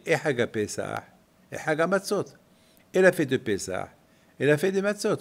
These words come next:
Pourquoi ? Parce qu'à l'époque, on faisait le sacrifice et de Pessah, et on faisait, on mangeait les galettes, les matzot.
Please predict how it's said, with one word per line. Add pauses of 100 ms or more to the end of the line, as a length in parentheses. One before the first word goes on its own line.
Pourquoi ? (400)
Parce
qu'à
l'époque, (600)
on
faisait
le
sacrifice (180)
et
de
Pessah, (1300)
et
on
faisait, (440)
on
mangeait
les
galettes,
les
matzot.